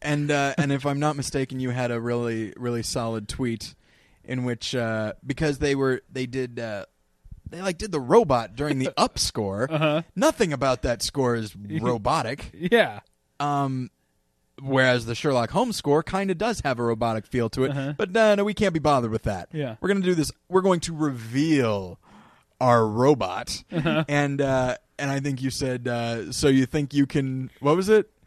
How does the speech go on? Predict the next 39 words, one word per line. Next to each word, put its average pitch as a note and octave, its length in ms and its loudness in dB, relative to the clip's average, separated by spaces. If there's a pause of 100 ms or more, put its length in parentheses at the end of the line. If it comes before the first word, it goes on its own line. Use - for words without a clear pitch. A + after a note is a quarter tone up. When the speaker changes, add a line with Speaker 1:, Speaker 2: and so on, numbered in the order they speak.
Speaker 2:
Oh, D3 160 -2
cheapen C#3 480 -2
the B2+ 140 -6
Up C3+ 200 -6
score D3+ 360 0
or D3+ 60 2
Speaker 1:
Right, F3+ 200 6
Speaker 2:
something D#3 60 0
like D#3 100 -2
Speaker 1:
right. D#3 180 2
Speaker 2:
that? - 20 -4 (400)
Yeah. F3 80 -8 (120)
Speaker 1:
And, D3 340 0
uh, C#3 280 0 (120)
and C#3 160 -4
so D3 200 2
it's C3+ 180 -2
just, - 280 -6
Speaker 2:
<laughs> - 20 -2
Speaker 1:
uh, - 20 0
Speaker 2:
Yeah, A#2+ 240 0
that's, C3+ 200 -10
yeah, B2+ 220 -10 (100)
that C3+ 120 -10
is A2 100 -10
Speaker 1:
you F3+ 80 2
and G#3 60 2
Speaker 2:
funny. F#3 80 2
Speaker 1:
I - 40 2
both E3+ 200 0
Speaker 2:
Good. E3+ 100 -6
Speaker 1:
made, C3 200 -2
actually, A2+ 560 -4
we, A#2+ 200 -2
we C3 140 -4
both C#3+ 140 0
Speaker 2:
We D#3 40 0
both D3+ 180 4
Speaker 1:
made D#3 40 0